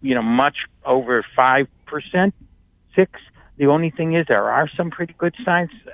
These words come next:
actually, of profits even in Europe. I read an article about, uh, earnings are beginning to perk up in, in the long dormant European market, which, uh, which is pretty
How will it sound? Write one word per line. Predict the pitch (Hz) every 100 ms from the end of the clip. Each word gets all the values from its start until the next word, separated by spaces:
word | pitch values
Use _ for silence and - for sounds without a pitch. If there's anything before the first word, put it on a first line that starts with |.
| 131
actually, | 147 - 175
of | 151 -
profits | 147 147 - 143
even | 143 135 127
in | 110
Europe. | 107 147 196 - _ _ _ _ _ -
I |
read | 117 127
an | 123
article | 127 131 - 131
about, | 123 123 120 117 -
uh, |
earnings | 117 113 123 139 156 156 127
are | 123
beginning | - 135 143 139
to | -
perk | - 143 120 135
up | 135 127
in, | 113 113 _ _ _ _
in | 113
the | 110
long | 113 127 131 127
dormant | 123 123 123 120
European | 117 123 120 - 143 160
market, | 151 151 151 156 127
which, | 120 - -
uh, | 131 -
which | 135 131 131
is | 113
pretty | - 131